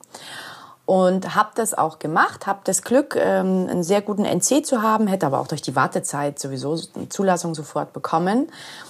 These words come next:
Und bin da auch voller Frische und Dynamik reingestartet und war die ersten Semester erstmal komplett geschockt. Nicht nur, dass ich eine der Ältesten war, sondern dass so Kommunikation,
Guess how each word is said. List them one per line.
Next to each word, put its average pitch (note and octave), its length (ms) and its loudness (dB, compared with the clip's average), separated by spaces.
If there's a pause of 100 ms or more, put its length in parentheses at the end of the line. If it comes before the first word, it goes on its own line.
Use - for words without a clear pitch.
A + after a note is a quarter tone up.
(260)
Und G3+ 200 2
bin A3+ 180 4
da A3 220 4
auch F#3 300 2
voller G3 580 4 (100)
Frische - 440 0
und F#3+ 160 0
Dynamik F#3+ 540 2
reingestartet F#3+ 960 0
und E3+ 280 -2
war D3+ 200 2
die F3+ 100 2
ersten E3 320 0
Semester D#3 420 -2
erstmal - 260 -4
komplett F3 460 -4
geschockt. F#3 420 -6
Nicht F3 180 -2
nur, E3+ 120 -2
dass D#3+ 200 -4
ich D#3 160 -6
eine D#3 200 -2
der D#3 160 -2
Ältesten D#3+ 380 -4
war, C#3+ 240 0
sondern C#3+ 440 0 (540)
dass F3 180 4
so F#3 120 6
Kommunikation, C4+ 1300 4